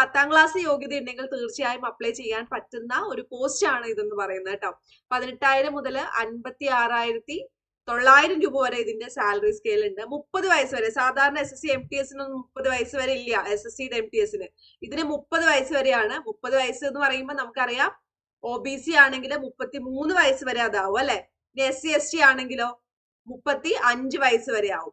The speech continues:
അപ്പൊ അതുകൊണ്ട് പോസ്റ്റ് നമുക്ക് ഈ മുപ്പത്തഞ്ച് വയസ്സ് വരെയൊക്കെ എഴുതാൻ സാധിക്കും. എന്തായിരുന്നു, ആ, എക്സാം പാറ്റേൺ ഇപ്പൊ പറഞ്ഞുതരാം, ആ, ജ്യോതിലക്ഷ്മി.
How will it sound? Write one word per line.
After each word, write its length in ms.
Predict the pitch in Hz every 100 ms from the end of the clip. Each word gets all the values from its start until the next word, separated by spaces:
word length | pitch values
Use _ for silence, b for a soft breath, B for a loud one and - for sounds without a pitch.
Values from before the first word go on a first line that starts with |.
| -
അപ്പൊ 160 | - 226
അതുകൊണ്ട് 320 | 214 254 302
പോസ്റ്റ് 560 | 311 220 240 262 - 494 523 _ -
നമുക്ക് 220 | 262 262 294
ഈ 40 |
മുപ്പത്തഞ്ച് 540 | 277 262 262 285 285
വയസ്സ് 280 | 359 285 269
വരെയൊക്കെ 300 | 262 247 233
എഴുതാൻ 360 | 233 214 220 226
സാധിക്കും. 480 | 220 202 202 - - _ _ _ _ -
എന്തായിരുന്നു, 680 | 262 277 277 277 320 392 - _ - _ _ _ _ _ _ _ _ 202
ആ, 200 | 214 226
എക്സാം 440 | 262 269 339 320
പാറ്റേൺ 360 | 294 277 269 262
ഇപ്പൊ 180 | 240 220
പറഞ്ഞുതരാം, 440 | 190 185 190 208
ആ, 260 | 208 196 196
ജ്യോതിലക്ഷ്മി. 720 | 208 196 208 214 247 285 523